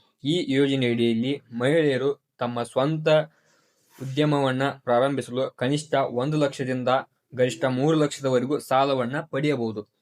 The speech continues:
ಇದರಿಂದ ಆರ್ಥಿಕವಾಗಿ ಹಿಂದುಳಿದ ಮಹಿಳೆಯರಿಗೆ ದೊಡ್ಡ ನೆರವು ದೊರೆಯುತ್ತದೆ. ಈ ಯೋಜನೆಯ ಮುಖ್ಯ ಉದ್ದೇಶ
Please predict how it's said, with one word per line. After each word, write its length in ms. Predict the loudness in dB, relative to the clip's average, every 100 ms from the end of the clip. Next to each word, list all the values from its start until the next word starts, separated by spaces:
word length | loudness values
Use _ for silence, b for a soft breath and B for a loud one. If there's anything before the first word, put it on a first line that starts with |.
| _
ಇದರಿಂದ 360 | -2 0 0 0 -2 0
ಆರ್ಥಿಕವಾಗಿ 760 | -2 -2 -6 -4 -2 0 -2
ಹಿಂದುಳಿದ 640 | -4 -6 -4 0 2 0 -2 b b b -2
ಮಹಿಳೆಯರಿಗೆ 540 | 0 2 0 -2 -6 -6
ದೊಡ್ಡ 200 | -4 -2
ನೆರವು 460 | -2 -2 -2 0 -2 -6 -6
ದೊರೆಯುತ್ತದೆ. 500 | -2 0 0 -2 -2 -4 -4
ಈ 140 | 2
ಯೋಜನೆಯ 360 | 2 2 0 0
ಮುಖ್ಯ 360 | -2 -2 -2
ಉದ್ದೇಶ 500 | 0 0 0 0 2